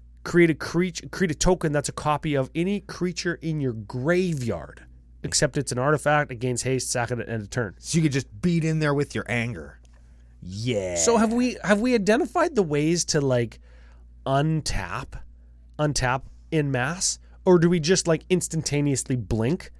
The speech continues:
Speaker 1: We make infinite mana, infinite blink our Feldon, for example, so he always has haste and comes into play untapped, and we use our infinite mana to make another copy of whatever's in our graveyard to infinitum?
Speaker 2: Well, you could just have Village Bell Ringer in your bin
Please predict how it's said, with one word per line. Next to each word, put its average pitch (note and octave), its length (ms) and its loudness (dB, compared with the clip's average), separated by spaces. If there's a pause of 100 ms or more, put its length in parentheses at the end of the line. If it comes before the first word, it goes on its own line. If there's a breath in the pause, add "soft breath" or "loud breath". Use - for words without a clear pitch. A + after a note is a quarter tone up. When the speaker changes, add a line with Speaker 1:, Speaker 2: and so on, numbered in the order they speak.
(120 soft breath)
Speaker 1:
We F3 100 6
make F3 180 6
infinite F#3 320 2
mana, C#3+ 320 0 (540 soft breath)
infinite F3 420 4
blink D3+ 320 -2 (140)
our C#3+ 160 2
Feldon, C3+ 440 0
for C#3 200 -2
example, C3 400 -2
so - 120 -4
he A#2+ 120 -4
always C#3 420 4
has C#3 240 2
haste B2+ 340 -2
and A#2+ 120 -6
comes C#3 240 0
into C3 160 -2
play C3 360 2
untapped, B2+ 480 0
and B2 120 0
we B2 100 0
use B2+ 240 2
our B2+ 140 4
infinite B2 260 -2
mana A#2+ 280 0
to B2 120 -2
make A#2+ 300 -2 (480 soft breath)
another C3+ 440 2
copy B2 440 0
of A#2+ 120 0
whatever's A#2+ 440 2
in A#2+ 80 0
our A2 120 -2
graveyard A#2+ 520 0
to A#2+ 140 -2
infinitum? C3 720 0
Speaker 2:
Well, D3+ 140 4
you F#3 100 2
could F3+ 140 2
just G3 220 2 (200)
have B2+ 260 4
Village G2+ 520 0
Bell A2 220 4
Ringer A2 360 2
in G2 120 0
your F2+ 80 -2
bin F#2 500 0